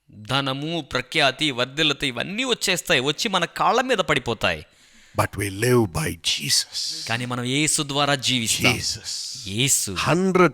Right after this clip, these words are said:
Speaker 2: times in this world.
Speaker 1: ఈ లోకంలో నూరంతలుగా.
Speaker 2: And eternal life.
Speaker 1: అలాగే నిత్య జీవము కూడా.
Speaker 2: Eternal life.
Speaker 1: నిత్య జీవము.
Speaker 2: Eternal life.
Speaker 1: నిత్య జీవము.
Speaker 2: That's what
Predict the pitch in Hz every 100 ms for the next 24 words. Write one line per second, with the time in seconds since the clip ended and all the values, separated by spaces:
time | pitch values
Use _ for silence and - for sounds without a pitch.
0 | - 165 180 160 147 143 139 - 107 98
1 | 92 78 - - 117 143 170 175 180 185
2 | 165 190 226 220 214 208 175 110 104 80
3 | 107 110 101 101 98 87 82 - - -
4 | - - 117 117 117 117 131 - 131 110
5 | 131 139 147 151 - 104 85 92 123 -
6 | 117 104 95 87 80 82 - - 131 131
7 | 131 131 117 113 120 107 92 85 113 -
8 | 113 127 117 95 80 78 - - 147 156
9 | 175 180 139 170 170 110 95 123 - -
10 | 101 123 - -